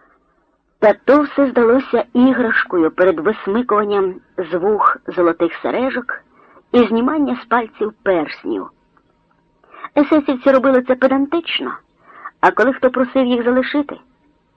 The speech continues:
це ж пам'ять про коханого чоловіка, про найдорожчий у житті день шлюбу, вони люто реготали з наївності бранок, які не розуміли, що золото зараз найпотрібніше нації,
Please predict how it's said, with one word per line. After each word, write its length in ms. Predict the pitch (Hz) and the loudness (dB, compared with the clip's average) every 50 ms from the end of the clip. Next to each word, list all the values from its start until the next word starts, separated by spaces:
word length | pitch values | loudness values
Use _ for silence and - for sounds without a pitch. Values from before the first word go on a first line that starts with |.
| _ _ - | _ _ -4
це 80 | 330 294 | -2 -2
ж 120 | 294 - | -2 0
пам'ять 420 | - 294 254 196 170 147 135 - - | 2 2 2 2 0 -4 -6 -8 -6
про 180 | - 185 185 | -4 -4 -4
коханого 520 | 165 - - 214 - 277 277 247 214 196 190 | -2 0 0 0 2 2 0 0 0 -4 -6
чоловіка, 600 | - - 185 170 165 160 202 247 247 - - - _ _ _ _ _ _ _ - - - - - - | -6 -6 -6 -6 -4 -4 -6 -6 -6 -8 -12 -16 _ _ _ _ _ _ _ -20 -20 -20 -20 -14 -4
про 180 | - 214 226 220 | 0 2 2 2
найдорожчий 760 | 214 226 233 214 220 220 226 262 254 - - - 165 151 - | 4 2 2 2 2 2 2 0 0 -2 -6 -6 -8 -8 -6
у 80 | - 175 | -4 -4
житті 340 | 170 180 175 - - 180 175 | -2 -2 -4 -2 -2 -2 0
день 220 | 156 170 156 151 | 0 0 -2 -2
шлюбу, 480 | 147 - 180 180 214 254 240 220 214 214 _ _ _ _ _ _ _ _ _ _ _ _ _ _ _ _ _ _ | -2 -2 -4 -2 -2 -4 -6 -6 -10 -12 _ _ _ _ _ _ _ _ _ _ _ _ _ _ _ _ _ _
вони 300 | - 190 214 240 262 277 | 0 2 4 6 6 6
люто 320 | 285 330 370 359 - 320 294 | 6 4 2 0 0 2 4
реготали 600 | 277 262 233 240 226 - 226 233 226 214 202 185 - | 4 4 4 2 0 2 2 2 2 2 0 0 0
з 20 | |
наївності 600 | 370 370 190 196 - 370 - - - - - 339 | 2 2 4 4 4 2 0 -2 -4 -4 -4 -4
бранок, 760 | 302 294 147 - - 285 226 277 277 208 - - - - - _ _ _ _ _ _ - | -4 -4 -2 0 2 2 4 2 0 -2 -6 -8 -10 -10 -10 _ _ _ _ _ _ -6
які 240 | 170 190 190 214 | -6 -4 -2 0
не 100 | 202 208 | 0 2
розуміли, 460 | 202 220 202 226 247 262 277 - 302 302 | 2 0 2 0 0 2 2 0 -2 -4
що 240 | - - - - | -4 -4 -4 -4
золото 500 | 151 143 156 196 226 240 269 262 - 262 | -4 -2 0 2 2 2 0 -2 -6 -6
зараз 300 | 262 240 269 269 277 285 285 - _ _ - - - - - - - - | -2 -2 -2 -2 -2 -4 -6 -10 _ _ -20 -20 -20 -20 -20 -20 -10 -4
найпотрібніше 880 | - 196 202 196 196 - 240 247 247 339 359 208 165 131 147 - - 151 | 0 2 2 2 2 0 -2 0 2 0 0 0 -2 -8 -10 -8 -6 -4
нації, 600 | 156 170 165 151 147 _ - - 110 101 95 | -2 0 -2 -2 -4 _ -10 -10 -10 -10 -10